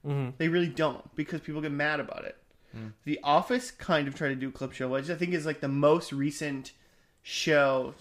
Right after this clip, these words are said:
Speaker 2: for me to think that they, to do a clip show.
Speaker 1: Yeah.
Speaker 2: They got, like, audited by somebody, and it was, like, when Dunder Mifflin got, like, bought by a, the other company,
Speaker 1: Mm-hmm.
Speaker 2: they kinda
Speaker 1: Mm-hmm.
Speaker 2: did a clip show.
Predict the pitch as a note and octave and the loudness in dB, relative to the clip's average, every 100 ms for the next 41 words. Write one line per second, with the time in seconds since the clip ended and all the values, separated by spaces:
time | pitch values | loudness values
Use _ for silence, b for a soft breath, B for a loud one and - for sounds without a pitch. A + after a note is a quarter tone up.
0 | - D3 C#3 C#3+ C3 C3 C3 B2+ B2+ B2 | -8 -2 0 0 -2 -4 -8 -6 -6 -6
1 | B2 - - - - C#3+ C3 B2 - C3 | -8 -10 -20 -20 -10 -6 -2 -2 -2 -8
2 | - E3 F#3 - - A#2 G#2+ b b - | -4 -2 -2 -6 -8 -6 -6 b b -2
3 | D#3 D3+ C#3 - B2+ C3+ C#3+ D3+ D#3 D3+ | 8 8 8 4 2 4 2 -2 0 -2
4 | D3+ E3 D3+ D#3 D#3 D3 C3 B2+ - _ | 0 -4 -2 -2 -2 -2 -4 -6 -10 _
5 | b b b b b b _ - D3+ C#3+ | b b b b b b _ -2 0 4
6 | C3 B2 D3 C#3 C#3+ C3+ C3+ C3 D3 C3+ | 2 2 0 2 4 4 4 0 0 2
7 | C3 - B2 A2 A2 _ _ _ _ C#3 | 2 2 -2 -4 -16 _ _ _ _ -4
8 | C3 B2 A2+ C#3+ C#3 B2+ B2+ B2+ C3 C#3 | 4 4 4 6 6 6 2 -4 0 2
9 | B2+ B2 C#3+ D3+ E3 F#3 _ - C3+ B2 | 2 0 -2 0 -2 -2 _ -10 -6 -6
10 | A#2+ - D3 C#3+ - D3+ D3+ C#3+ B2 - | -10 -6 -6 -6 0 0 2 0 -4 -8
11 | B2 - - | -10 -8 -12